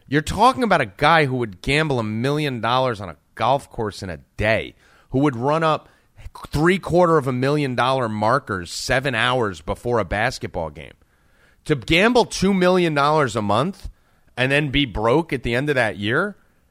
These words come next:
is not fucking unrealistic at all. But it's not even about that. It's about that he had to hide it and he was arrogant,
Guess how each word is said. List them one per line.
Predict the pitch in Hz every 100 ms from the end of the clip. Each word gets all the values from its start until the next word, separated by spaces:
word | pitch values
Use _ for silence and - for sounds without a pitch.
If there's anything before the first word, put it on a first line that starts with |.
| _ _
is | 160 175
not | 165 196 220 269 -
fucking | - - 220 220 202
unrealistic | 208 190 180 233 - 147 107 - _ _ _ _ -
at | 147
all. | - 254 - - _ _ _ _
But | 156
it's | 160 -
not | 190
even | 185
about | 147 160 165 165
that. | 123 90 80
It's | 117 -
about | 135 151 147
that | 131
he |
had | 107 139
to | 147
hide | 123 135 127
it | -
and |
he | 117
was | 107 - -
arrogant, | 147 151 104 98